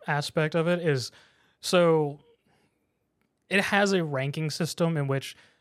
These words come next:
games you're playing for cosmic cubes. Every game, there's a minimum of one cube on the line.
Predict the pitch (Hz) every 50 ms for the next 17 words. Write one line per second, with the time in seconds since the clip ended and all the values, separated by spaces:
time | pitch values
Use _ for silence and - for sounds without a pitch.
0 | _ _ _ - 151 151 160 160 156 151 139 160 143 135 - - 151 147 143 143
1 | 143 143 - - - 143 131 127 120 117 - - 147 143 139 131 139 123 - -
2 | - 143 131 131 147 175 175 - - - _ _ _ _ _ _ _ _ _ _
3 | _ _ - - 160 160 180 175 156 160 165 165 160 160 156 143 135 135 143 143
4 | 147 147 151 143 135 131 135 139 143 139 - - 151 143 143 143 143 147 147 147
5 | 151 156 160 160 165